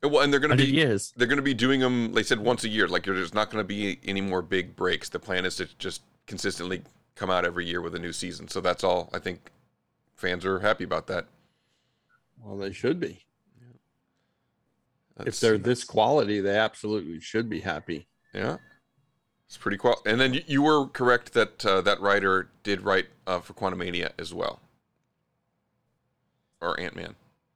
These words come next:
Speaker 1: right?
Speaker 3: Okay. I'm glad I sorted that out.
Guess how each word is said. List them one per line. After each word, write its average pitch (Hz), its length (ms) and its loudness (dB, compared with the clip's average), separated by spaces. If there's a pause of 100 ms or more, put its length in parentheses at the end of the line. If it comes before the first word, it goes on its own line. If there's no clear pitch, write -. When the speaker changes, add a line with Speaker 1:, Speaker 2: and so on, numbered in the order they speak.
(100)
Speaker 1:
right? 87 200 -10 (100)
Speaker 3:
Okay. 95 340 -6 (220)
I'm 101 140 -6
glad 104 340 2
I 98 240 2 (440)
sorted 85 480 -8
that 90 200 0
out. 80 220 -6